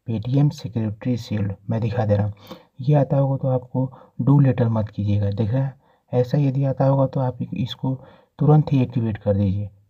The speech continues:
ठीक है, बहुत ही अच्छा आपका ये आपका security है। ठीक है, इसको activate रखने के आपके बहुत फ़ायदे हैं। ठीक है, यदि activate रखते हैं तो other mobile में आपका login नहीं होगा।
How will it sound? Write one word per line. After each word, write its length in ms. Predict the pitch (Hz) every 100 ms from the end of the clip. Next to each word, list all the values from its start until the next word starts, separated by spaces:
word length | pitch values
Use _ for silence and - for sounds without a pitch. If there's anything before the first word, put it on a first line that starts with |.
| -
ठीक 120 | 131
है, 120 | 156 143 _ - _ 127
बहुत 360 | 123 135 -
ही 100 | 135
अच्छा 240 | 131 - 127
आपका 280 | 117 -
ये 260 | 113 110 107
आपका 320 | 104 - 110 - - - _ _
security 640 | - - 120 - 123 - 120
है। 140 | 131 - _ -
ठीक 180 | 139 160
है, 120 | 127 - _ _ _ 180
इसको 320 | 160 - 170
activate 480 | 160 165 156 156 143
रखने 260 | 139 147
के 220 | 143 139 156 - _ _
आपके 240 | 127 123 120
बहुत 280 | 117 123 123
फ़ायदे 300 | 110 98 101
हैं। 160 | 104 - _ _ _
ठीक 160 | 139
है, 220 | 151 135 123
यदि 260 | 127 147
activate 420 | 139 143 139 139
रखते 220 | 131 - 127
हैं 160 | 127 131 - _ _ -
तो 80 | 127 127 -
other 200 | 143 135 139
mobile 300 | 127 127 123
में 100 | 127
आपका 260 | 117 -
login 280 | 113 110 123
नहीं 220 | 123 120
होगा। 180 | 113 113